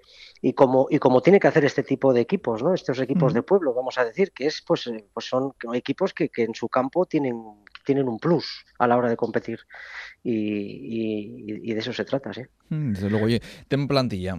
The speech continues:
Speaker 2: mm, ¿cambiaste mucho con respecto a la pasada campaña? Tú es verdad que no estabas como, como entrenador como tal, pero bueno, sí que estás en la, en la dinámica, en el día a día del, del equipo, pero a nivel de plantilla.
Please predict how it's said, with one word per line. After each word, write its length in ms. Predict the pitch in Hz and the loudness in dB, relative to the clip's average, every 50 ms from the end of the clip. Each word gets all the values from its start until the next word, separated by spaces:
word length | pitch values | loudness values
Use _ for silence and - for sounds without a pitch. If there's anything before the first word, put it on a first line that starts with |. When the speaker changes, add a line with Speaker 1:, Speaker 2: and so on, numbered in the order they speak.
| - - - | -10 -10 -8
Speaker 2:
mm, 260 | 101 95 95 98 98 | -8 -6 -4 -6 -4
¿cambiaste 380 | - 120 110 123 135 - - | -4 -2 0 0 0 0 0
mucho 260 | 127 131 139 - - 117 | -2 -2 -2 -2 -2 0
con 120 | 123 120 | 0 -2
respecto 220 | 117 - 120 - 120 | -2 -2 -2 0 0
a 20 | 113 | 0
la 40 | |
pasada 240 | 110 117 - 120 117 | 0 -2 -2 -2 0
campaña? 420 | 101 117 117 117 110 160 170 170 143 | 0 0 -2 0 0 0 0 0 -2
Tú 100 | 107 117 | -4 -4
es 20 | 110 | -4
verdad 160 | 113 117 110 | -2 -4 -4
que 80 | 110 101 | -4 -6
no 100 | 104 104 | -6 -8
estabas 280 | - - 113 107 107 - | -6 -2 -2 -2 -2 -2
como, 480 | 107 104 104 104 104 104 107 107 107 | -2 -2 -2 -2 -2 -2 -2 -2 -2
como 200 | - 107 104 107 | -2 -2 -2 -2
entrenador 440 | 104 101 - 107 110 110 107 113 123 | -2 -4 -4 -6 -6 -4 -2 -2 -2
como 220 | 110 113 113 117 | -2 -2 0 4
tal, 140 | 113 147 165 | 6 6 6
pero 120 | - 107 107 | 6 2 0
bueno, 160 | 113 101 87 | 0 -2 -2
sí 140 | - - 98 | -4 -4 -4
que 60 | 92 | -4
estás 200 | 92 98 101 95 104 | -2 -2 -2 -2 0
en 100 | 104 101 | 0 0
la, 220 | 101 95 98 - | 0 0 -2 -2
en 80 | - 101 | -2 -2
la 100 | 104 98 | -2 -2
dinámica, 340 | 101 107 107 110 113 104 110 | 0 0 0 0 0 -2 -2
en 60 | 101 | -4
el 100 | 101 98 | -4 -4
día 180 | 95 101 101 101 | -4 -2 -4 -4
a 20 | |
día 160 | 95 101 98 95 | -4 -4 -4 -4
del, 360 | 98 95 92 92 92 92 - - | -4 -4 -4 -6 -6 -8 -10 -8
del 200 | 101 104 101 104 | -4 -2 0 0
equipo, 200 | 101 95 101 95 | 0 -2 -2 -4
pero 140 | 98 98 | -2 -2
a 20 | 104 | 0
nivel 220 | 110 113 123 127 | 2 2 2 2
de 120 | 127 131 117 | 2 2 2
plantilla. 500 | 117 127 120 113 - 85 85 90 - | 2 2 0 0 -2 -4 -10 -12 -14